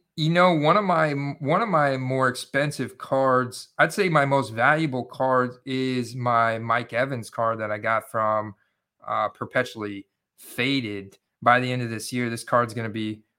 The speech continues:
worth, uh, hey, what's up, Randy, Ramsey? A long time no see, man. Um, <laughs> Sean coming in late with the Broncos.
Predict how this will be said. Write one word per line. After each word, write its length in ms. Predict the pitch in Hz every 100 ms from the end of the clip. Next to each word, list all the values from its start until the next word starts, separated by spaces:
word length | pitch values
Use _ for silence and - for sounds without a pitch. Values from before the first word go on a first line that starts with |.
| _ _ -
worth, 440 | 113 117 113 -
uh, 320 | 113 104 104 - - -
hey, 300 | 135 139 139
what's 260 | 135 131
up, 240 | 147 139 -
Randy, 520 | 113 123 139 143 120 -
Ramsey? 600 | 123 139 143 117 107 101 _ _
A 60 | 110
long 260 | 120 127
time 220 | 123 135 135
no 100 | 127
see, 240 | - 151
man. 240 | 113 117 139 _ _ _ _ _ _ _ _ _ _ 131
Um, 800 | 131 127 127 120 120 120 110 101 _ _ _ _ _ _ _ _ _ _ _ _ _ _ _ _ _ _ _ _ -
<laughs> 800 | 139 - 160 - - 135 - -
Sean 460 | - - 120 113 -
coming 280 | 127 113 113
in 160 | 117
late 200 | 113 120
with 140 | 123 120
the 80 | 113
Broncos. 480 | 117 120 117 113